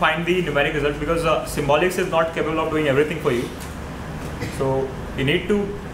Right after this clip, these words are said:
convert those, uh, you need to have the functionality to use that in your numerics code.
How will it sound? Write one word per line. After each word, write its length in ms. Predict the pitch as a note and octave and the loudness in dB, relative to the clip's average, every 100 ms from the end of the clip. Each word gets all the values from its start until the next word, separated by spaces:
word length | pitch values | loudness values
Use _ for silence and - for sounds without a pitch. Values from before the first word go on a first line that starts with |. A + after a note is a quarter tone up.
| - - | -10 -2
convert 320 | C3 C#3 D#3+ | 2 4 4
those, 180 | E3 E3 D#3+ - - - - - | 2 -2 -4 -8 -10 -10 -8 -2
uh, 80 | B2 | 0
you 100 | C3 | 2
need 140 | D3+ | 2
to 100 | F#3+ | 4
have 240 | F3 E3 E3 | 4 4 4
the 180 | F#3 F3 | 0 2
functionality 520 | D#3 C3+ D3+ D3+ F3+ | 0 2 2 2 0
to 100 | F#3 | 0
use 240 | D3+ E3+ E3 | 2 2 4
that 140 | D3 | 4
in 200 | D3+ D3+ | 2 -4
your 140 | C#3+ C3+ | -2 0
numerics 400 | C3 C3 D3+ - | 2 2 2 0
code. 240 | C3+ C3 | 0 0